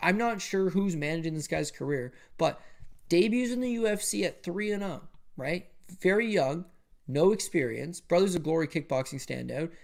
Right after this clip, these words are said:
training with Mark Hunt, training with Tai Tuivasa, training with that crew. But at three and oh, he signed to the U F C. It's too much too soon. He debuts on a pay-per-view main card. Israel Adesanya versus Robert Whitaker. Big pay-per-view, too.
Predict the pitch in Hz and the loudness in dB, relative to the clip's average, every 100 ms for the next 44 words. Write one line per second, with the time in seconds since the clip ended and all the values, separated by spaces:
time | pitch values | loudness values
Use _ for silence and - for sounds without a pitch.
0 | - - 180 196 180 165 160 - 127 151 | -6 -2 0 0 0 0 -2 -4 -6 -2
1 | 180 175 180 170 165 160 160 127 127 139 | 0 2 0 0 0 0 -2 0 -2 -4
2 | 147 190 190 180 131 - 185 147 - - | -2 0 2 0 -2 0 0 0 -4 -16
3 | - - 175 165 - 226 226 190 208 175 | -18 -2 0 0 -2 -2 0 2 2 0
4 | 147 - - - 170 - 180 180 170 175 | -2 -8 -18 -10 -6 -2 0 0 0 2
5 | 170 - 175 156 - 190 180 156 - - | 2 0 -4 -4 -2 -2 0 -2 -4 -8
6 | - - - - - 165 196 220 214 233 | -12 -20 -20 -20 -10 -2 0 2 2 -2
7 | 202 - 180 185 160 - - 202 214 220 | -4 -4 0 2 0 -4 -4 -2 -2 -2
8 | 190 208 185 170 196 208 208 - - - | -2 -2 -4 -4 -4 -4 -6 -10 -14 -4
9 | 165 180 180 185 180 185 185 170 165 160 | 0 2 2 2 2 0 -2 -2 -2 -2
10 | 151 165 160 160 175 113 139 240 311 277 | 2 2 2 0 -2 0 -2 0 -2 -2
11 | 196 131 120 214 180 | -2 -2 -2 -2 -2